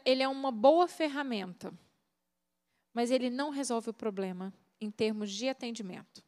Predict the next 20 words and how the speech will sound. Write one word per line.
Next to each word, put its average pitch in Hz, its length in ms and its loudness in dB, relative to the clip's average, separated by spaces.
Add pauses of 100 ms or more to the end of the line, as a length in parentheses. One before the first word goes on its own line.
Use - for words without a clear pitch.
(460)
Porque 254 380 -2
entrar 254 440 0
no 349 80 4
aplicativo, 262 800 -4
pedir 233 360 -6
ajuda, 247 480 0
ver 220 260 -2
a 277 80 0
instituição, 254 600 -4
não 294 240 -8
garante 262 460 -6
que - 80 -8
essa 262 200 -8
mulher 240 360 -4
vá 240 360 2
conseguir 240 600 -4
romper 240 640 -2
com - 100 -6
a 240 60 -2
violência. 240 640 -4